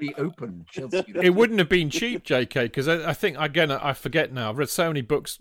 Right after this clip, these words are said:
Speaker 2: recently on Chelsea that they're all merging into
Speaker 1: No,
Speaker 2: one.
Speaker 1: of course, it would have been unbelievably expensive because
Speaker 2: Yeah.
Speaker 1: he liked having that competition, didn't he?
Speaker 2: Yes.
Speaker 1: He had that, according to, to, uh, to Tim's book, he
Speaker 2: It
Speaker 1: had
Speaker 2: was
Speaker 1: that
Speaker 2: Tim, was it?
Speaker 1: competition with, yeah, the competition with
Speaker 2: The
Speaker 1: the, uh,
Speaker 2: Kobolds.
Speaker 1: the Ipswich, absolutely, the Ipswich, uh,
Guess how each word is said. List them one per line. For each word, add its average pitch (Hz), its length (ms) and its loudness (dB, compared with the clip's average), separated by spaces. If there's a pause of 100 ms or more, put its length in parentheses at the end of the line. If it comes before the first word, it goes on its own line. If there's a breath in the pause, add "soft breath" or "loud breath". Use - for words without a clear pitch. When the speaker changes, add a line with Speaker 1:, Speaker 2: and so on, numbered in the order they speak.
Speaker 2:
recently 127 420 -4
on 110 120 -6
Chelsea 117 440 -2
that 113 160 -4
they're 127 140 -4
all 135 100 0
merging 127 400 -2
into 113 260 -6
Speaker 1:
No, 120 160 0
Speaker 2:
one. 101 140 -2
Speaker 1:
of 95 60 -12
course, 156 280 -6
it 127 80 -10
would 131 100 -8
have 123 60 -8
been 131 100 -6
unbelievably 135 460 -8
expensive 104 480 -14
because 135 200 -8
Speaker 2:
Yeah. 165 180 2 (200 soft breath)
Speaker 1:
he 135 140 -6
liked 143 300 -6
having 127 240 -8
that 123 160 -8
competition, 127 600 -12
didn't 107 260 -12
he? 98 80 -12
Speaker 2:
Yes. 120 380 0
Speaker 1:
He 127 80 -6
had 131 100 -4
that, 117 100 -6
according 131 380 -8
to, 117 160 -12
to, 110 460 -10
uh, 101 160 -6 (280)
to 110 80 -18
Tim's 113 300 -10
book, 117 240 -12
he 113 60 -10
Speaker 2:
It 104 60 -10
Speaker 1:
had 170 80 0
Speaker 2:
was 147 80 0
Speaker 1:
that 110 60 -8
Speaker 2:
Tim, 160 200 2
was 110 140 -4
it? 127 180 -4
Speaker 1:
competition - 100 -16 (160)
with, - 100 -20
yeah, 117 280 -8 (280)
the 110 80 -18
competition 113 560 -10
with 107 100 -10
Speaker 2:
The 151 80 -2
Speaker 1:
the, 107 60 -6
uh, 175 140 6
Speaker 2:
Kobolds. 131 500 0
Speaker 1:
the 127 140 -6
Ipswich, - 480 -12
absolutely, 110 540 -12
the 98 120 -10
Ipswich, - 520 -20
uh, 87 120 -18